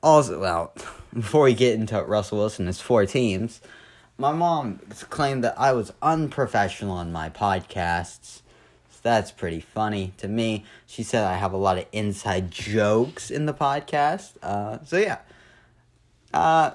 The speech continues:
so today I'm going to try to be as unprofessional as possible. Probably not. I'll just stick with the same thing I usually do. Uh, let's move <laughs> on though. Uh, so shout out to my mom. Uh, Russell Wilson.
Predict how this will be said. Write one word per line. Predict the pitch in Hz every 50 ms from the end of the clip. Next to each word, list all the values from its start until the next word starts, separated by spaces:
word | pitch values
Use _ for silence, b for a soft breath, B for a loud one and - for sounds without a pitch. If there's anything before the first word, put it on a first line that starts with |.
| - 123
so | 123 - 147 143
today | 143 143 135 135 131 131 131 127 82
I'm | 107 117 110 104
going | 113 110 110 104
to | - 104
try | - - - 113
to | 104 98
be | 95 101 - -
as | 67 76 - - _ -
unprofessional | 135 156 165 170 156 127 120 110 90 95 87 85 82 - 95 80 85
as | 85
possible. | - - 92 82 85 82 - - 87 101 123
Probably | - - 135 123 117 107 92 92
not. | 90 87 87 87 87 - - -
I'll | 98 95
just | 87 98 95 -
stick | - - 98 -
with | 90 85 85
the | - -
same | - 92 90 85 80 85
thing | 87 85 82
I | 78 76
usually | 76 78 78 73 101 - 78 80
do. | 80 78 78 80 82 82 - B B B B B B B B B B B B B -
Uh, | 117 123 120 117 113 -
let's | 143 147 131 135
move | 131 127 120 110 107 110
<laughs> | -
on | 135 123 110 - -
though. | 110 107 104 101 101 98
Uh, | - - 90 95 92 95
so | 95 - 101 92
shout | - - 98 95 90
out | 82
to | - 90
my | 82 78 78 78 71
mom. | 50 50 - - -
Uh, | 120 117 117 120 117
Russell | 143 175 208 196 - 180 175
Wilson. | 170 156 123 - 104 90 82 -